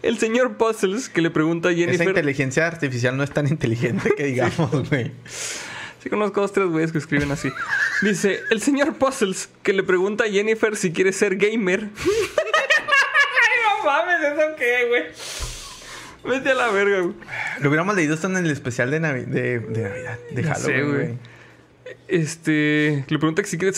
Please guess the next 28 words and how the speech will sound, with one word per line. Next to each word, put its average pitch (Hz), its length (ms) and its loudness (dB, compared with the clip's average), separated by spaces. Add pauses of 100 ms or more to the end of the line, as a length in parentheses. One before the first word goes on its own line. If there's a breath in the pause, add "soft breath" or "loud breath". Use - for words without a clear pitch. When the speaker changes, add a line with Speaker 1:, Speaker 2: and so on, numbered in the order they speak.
Speaker 1:
que 170 120 0
ser, 175 260 -2 (180)
ser 180 240 0
gamer. 180 400 0
Sabe 190 340 0
que 196 140 0
Jennifer 180 400 0
se 160 140 0
llama 156 240 2
Jennifer 175 480 0
porque 151 240 0
tiene 165 300 0
cuerpo 190 560 0
y 165 80 -4
todas 156 220 0
las 160 140 2
Jennifer 165 480 0
tienen 151 260 -2
cuerpo. - 360 -4 (140)
<laughs> - 380 -6
Ay, 370 640 -2
güey, 311 180 -4
¿qué, - 220 -4 (340)
qué 403 100 0
es 349 420 0
esto, 349 320 -2
güey? 302 240 2
Speaker 2:
¿Qué? 247 480 0